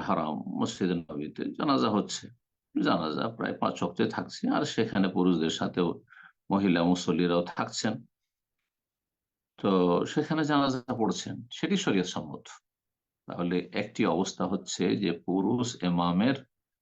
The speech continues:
অনুসরণে মসজিদে মুসাল্লায় যেখানে ইমামত হচ্ছে বা জানাজা হচ্ছে সেখানে উপস্থিত already রয়েছে মহিলারা, সেখানে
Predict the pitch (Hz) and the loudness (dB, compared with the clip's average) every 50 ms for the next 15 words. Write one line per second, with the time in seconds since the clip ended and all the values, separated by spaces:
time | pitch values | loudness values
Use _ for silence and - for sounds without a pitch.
0 | _ _ _ _ _ _ _ _ 95 98 104 110 113 113 - - 110 104 104 107 | _ _ _ _ _ _ _ _ 2 2 4 4 2 0 0 0 0 0 0 2
1 | 110 113 113 113 117 113 113 110 - 90 95 95 - - - 98 92 90 101 101 | 2 2 2 2 2 0 0 0 0 0 0 0 -2 -2 0 0 2 2 2 2
2 | 101 101 92 90 - - 87 80 80 78 76 80 85 - - - - 95 92 90 | 2 2 0 0 0 -2 -2 0 0 0 0 -2 -2 -4 -4 -6 -6 -4 -2 -4
3 | - - 90 85 80 78 80 80 - _ _ _ _ _ _ _ _ _ _ _ | -4 -2 -4 -2 -2 -2 -4 -6 -10 _ _ _ _ _ _ _ _ _ _ _
4 | _ _ _ _ _ _ - 98 92 92 92 98 101 104 107 104 - - - - | _ _ _ _ _ _ 0 2 4 4 4 4 4 4 2 0 0 -6 -8 -10
5 | - - - - - 92 90 90 95 95 98 101 113 117 120 131 127 - 147 143 | -10 -10 -8 -2 0 0 2 4 4 4 4 4 2 2 0 0 -2 -2 -2 -2
6 | - - 107 - 110 107 101 87 90 - 110 107 - - - 107 - - - - | -2 -2 -2 0 0 2 2 2 2 0 -2 -4 -4 -4 -6 -6 -6 -8 -12 -14
7 | - - _ _ - 82 82 78 73 71 80 85 90 92 87 - - - 104 104 | -14 -14 _ _ -4 -4 -2 -2 -2 -2 0 2 2 2 2 0 -4 -2 0 0
8 | 101 95 87 85 82 82 90 - - - _ _ _ _ _ _ _ _ _ _ | 2 2 2 2 0 0 0 -2 -4 -6 _ _ _ _ _ _ _ _ _ _
9 | _ _ _ _ _ _ _ _ _ _ _ _ - - - 127 120 123 127 | _ _ _ _ _ _ _ _ _ _ _ _ -12 -4 0 2 4 4 4